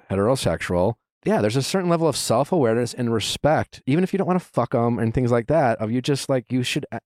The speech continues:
you know, they're not your gay friends or your s-, you know, your friend that, where there's no possibility of something happening, you know, and, and there's a level of respect that you,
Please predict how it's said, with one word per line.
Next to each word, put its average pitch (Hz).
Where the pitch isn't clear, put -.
you 170
know, 131
they're 131
not 123
your 143
gay 117
friends 113
or 110
your 110
s-, -
you 117
know, 101
your 101
friend 120
that, 113
where 120
there's 113
no 123
possibility 107
of 87
something 104
happening, 101
you 107
know, 98
and, 135
and 123
there's 120
a 131
level 120
of 127
respect 156
that -
you, 110